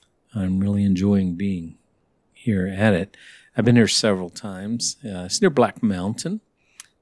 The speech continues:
Uh, tomorrow I'll be making my way over to Boone, North Carolina, um, <clears throat> Appalachian State University. So, uh,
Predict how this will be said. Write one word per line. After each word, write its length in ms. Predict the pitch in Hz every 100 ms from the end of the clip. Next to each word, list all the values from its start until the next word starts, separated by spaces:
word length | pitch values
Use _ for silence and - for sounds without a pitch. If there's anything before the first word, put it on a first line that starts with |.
| -
Uh, 360 | 98 90 90
tomorrow 460 | 87 - 95 104 98
I'll 120 | 92
be 140 | 90 90
making 340 | 92 87 98
my 60 | 87
way 160 | 90
over 100 | 87
to 60 | 80
Boone, 320 | 85 107 107
North 240 | 92 80
Carolina, 540 | - 90 80 80 85 110 _ - _ _ _ _
um, 460 | 104 95 90 85 - _
<clears throat> 80 | -
Appalachian 880 | 165 127 104 110 - 101 85 -
State 440 | - - - 104 117 _ _ _ _ _ _ _ _ _ _ -
University. 640 | 120 98 95 101 - 202 - _ _ _ _
So, 500 | - - 110 95 95 92
uh, 260 | 90 90